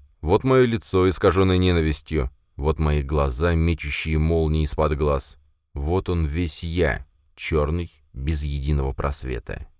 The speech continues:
В левой руке я сжимал походный нож «Охотник на оленей». Подняв лезвие, я мягко прижал его к щеке. И чёрная радость от ощущения боли почти заставила меня потерять сознание.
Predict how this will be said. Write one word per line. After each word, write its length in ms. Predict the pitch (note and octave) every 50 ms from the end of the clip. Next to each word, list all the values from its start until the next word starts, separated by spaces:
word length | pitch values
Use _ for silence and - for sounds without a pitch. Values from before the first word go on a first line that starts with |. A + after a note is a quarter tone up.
| _ _ _ _ _ _ _ _ _ _
В 140 | - C#2 D2
левой 300 | E2 F#2+ B2 C#3+ C#3 C3
руке 260 | B2+ B2 A2 - C#3+
я 160 | C#3 C#3 B2 G#2+
сжимал 480 | F2+ G2 A2+ B2 C3+ C3+ B2+ A2 F#2+ - - -
походный 560 | - G#2 G2+ - - - C#3 C3+ G#2+ G#2 A#2+ A#2+
нож 400 | B2 C3 C#3 C#3 B2+ - - -
«Охотник 640 | - G#2+ G2 - - C3 B2 - - A2+ - -
на 220 | G#2 G#2 G#2 G#2+
оленей». 680 | G#2+ G#2 G2+ F2+ D#2+ C#2+ C2 B1+ A1+ A1 - - - - _ _ _ _ _
Подняв 360 | - D2+ D2 D2+ D2 C2 -
лезвие, 400 | - E2 F#2 F2+ D2 C#2 C2+ C2+
я 160 | C2 C2+ D2+ E2
мягко 320 | F2+ F#2 E2 - - C#2
прижал 340 | - - C#2+ C2 C#2 D2+ D2
его 240 | C2+ C2 C2 B1+ B1
к 80 | -
щеке. 540 | - - D2+ - - - B1 G1+ G1+ - - _ _ _ _ _ _ _
И 140 | - - D#2
чёрная 540 | - - F#2+ F2 D#2 D#2+ E2 D#2+ D#2+ D#2+ D#2
радость 480 | D2+ E2+ F2 E2 D2+ C#2 C#2 - -
от 100 | E2 D2+
ощущения 560 | - D2 - D#2+ D#2 - - E2+ D#2 D2+ D2 C#2
боли 320 | C2 C#2+ F2+ F#2 D#2 D2
почти 400 | C#2+ - C#2 - - - - E2
заставила 480 | C#2+ C#2 C2+ - - - D#2+ D2 C#2 C2+
меня 240 | C2+ C#2 C#2+ C#2
потерять 380 | C#2 - - D#2 D2 D2 C#2 -
сознание. 760 | - D#2 D2 B1+ C2 C#2+ C2 A#1 A#1 A1+ G#1+ G1+ G1+ -